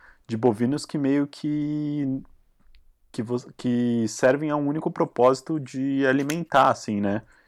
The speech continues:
Isso é uma coisa muito de, de tempos mais atuais,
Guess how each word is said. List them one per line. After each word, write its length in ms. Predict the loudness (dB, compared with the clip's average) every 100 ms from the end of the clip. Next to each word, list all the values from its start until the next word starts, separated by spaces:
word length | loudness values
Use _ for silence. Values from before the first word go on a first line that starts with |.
| _
Isso 140 | 0 4
é 40 |
uma 140 | 6
coisa 300 | 6 6 6
muito 440 | 4 4 2 0 -2
de, 1000 | -2 -4 0 2 2 2 2 2 2 0
de 120 | -2 -4
tempos 360 | -2 -2 -2
mais 240 | 2 2 2
atuais, 680 | 0 6 8 8 6 0